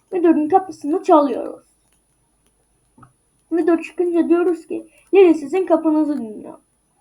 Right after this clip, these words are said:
Lili benim kapımı dinliyorsa sen ne yapıyordun? Size haber vermek için kapınızı çaldım diyelim. Öbür türlü bizi öldürüyor şurada.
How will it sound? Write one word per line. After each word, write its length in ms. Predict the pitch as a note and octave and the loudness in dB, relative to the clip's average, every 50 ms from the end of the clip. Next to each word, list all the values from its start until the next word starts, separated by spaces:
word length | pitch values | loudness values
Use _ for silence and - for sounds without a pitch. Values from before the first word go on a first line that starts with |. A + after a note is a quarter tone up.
| _ _ _ _ _ _ _ - | _ _ _ _ _ _ _ 0
Lili 260 | C#4+ C#4 C4 D4 - | 0 2 2 2 2
benim 280 | C#4+ C#4 C#4 C#4+ C4+ C4 | 2 0 0 0 0 -2
kapımı 400 | - D4 D4 D4+ D4 C#4+ C#4 - | -4 -4 -2 -2 -2 -2 0 0
dinliyorsa 480 | C#4+ C#4 C#4 C#4+ C#4+ C#4+ C#4+ D4+ D4 | 0 -2 0 -2 -2 -2 -2 -2 -4
sen 380 | D4 - - - D4+ E4 E4+ F#4 | -4 -6 0 4 6 6 6 6
ne 220 | G#4 A4+ G#4+ F#4 | 4 2 2 4
yapıyordun? 1040 | D4 C4+ C4 B3+ B3+ - C4+ C4+ B3+ B3 A#3+ B3+ B3 - C#4 D#4+ F#4+ A#4 - - _ _ _ _ _ _ _ _ _ _ _ _ _ _ _ _ _ _ _ _ _ _ _ _ _ _ _ _ _ _ _ _ _ _ _ | 4 4 4 2 -2 -4 -6 -6 -4 -4 -4 -6 -4 0 2 2 2 2 -2 -10 _ _ _ _ _ _ _ _ _ _ _ _ _ _ _ _ _ _ _ _ _ _ _ _ _ _ _ _ _ _ _ _ _ _ _
Size 200 | _ C#4+ D4+ F4+ | _ -4 -2 0
haber 380 | F4 F4+ - - F4+ F4 E4+ | 0 2 2 4 4 4 4
vermek 320 | D#4 D#4+ D4+ D4 C#4+ C#4+ - | 4 2 2 0 -2 -6 -8
için 180 | - - F#4 | -12 -14 -10
kapınızı 480 | - E4+ D#4+ E4 D#4 D#4+ D#4 D#4 D#4 D#4 | -10 -8 -6 -2 -2 -2 -2 -2 -6 -6
çaldım 480 | - D4 A#3+ A3+ G#3 G#3+ G#3+ G#3 G3 G3+ | -6 -6 -6 -6 -8 -10 -14 -18 -18 -16
diyelim. 460 | G#3 G#3 G3+ G#3+ A#3 C#4+ F4+ - - _ _ _ _ _ _ _ _ _ _ _ _ _ _ _ _ _ _ _ _ _ _ _ _ - | -16 -16 -14 -12 -12 -12 -12 -12 -16 _ _ _ _ _ _ _ _ _ _ _ _ _ _ _ _ _ _ _ _ _ _ _ _ -14
Öbür 180 | - A#3 A#3 A#3 | -12 -12 -12 -16
türlü 280 | - - B3+ B3+ B3 A#3+ | -16 -12 -10 -10 -8 -8
bizi 260 | B3 - B3+ B3+ - - _ _ | -10 -12 -14 -16 -18 -20 _ _
öldürüyor 680 | - C4+ C4+ C4+ B3+ G#3+ B3 B3+ B3+ B3 A3+ A3 A3 - _ | -8 -8 -6 -6 -8 -8 -10 -10 -10 -10 -10 -12 -14 -16 _
şurada. 440 | - - - G#3 A3+ C4+ D4+ E4 | -20 -20 -16 -14 -12 -12 -12 -14